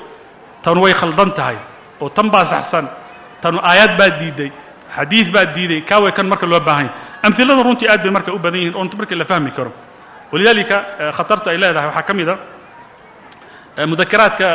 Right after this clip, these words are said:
eh, fadiilada Doctor Shaatibi waxaa ka mid ah, eh, madrasa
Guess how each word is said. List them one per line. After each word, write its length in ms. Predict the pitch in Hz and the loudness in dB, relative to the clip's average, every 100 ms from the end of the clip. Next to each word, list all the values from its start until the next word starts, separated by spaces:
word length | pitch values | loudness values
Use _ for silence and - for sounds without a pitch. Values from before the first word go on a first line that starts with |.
| 160 151 | 0 -4
eh, 40 | |
fadiilada 320 | 165 190 185 | -4 -4 -4
Doctor 320 | 160 - 185 160 | -6 -4 -4 0
Shaatibi 360 | 196 196 185 | 0 0 -2
waxaa 160 | 156 156 | -2 -2
ka 120 | 196 | -2
mid 140 | 175 160 | -2 -4
ah, 80 | 165 - - - - - - | -6 -12 -20 -20 -20 -12 -4
eh, 280 | 160 160 - | 0 0 -2
madrasa 540 | 156 170 190 - 226 | -4 -4 -4 -2 -2